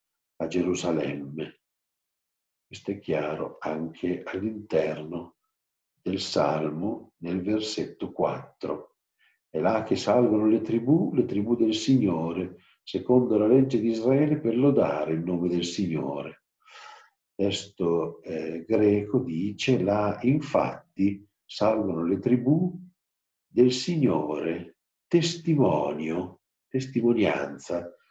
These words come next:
per Israele, per confessare il nome del Signore."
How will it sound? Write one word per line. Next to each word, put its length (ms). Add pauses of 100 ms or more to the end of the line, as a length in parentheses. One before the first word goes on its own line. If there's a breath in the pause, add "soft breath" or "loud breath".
(340 soft breath)
per 800
Israele, 1080 (800)
per 240
confessare 1120
il 140
nome 320
del 180
Signore." 840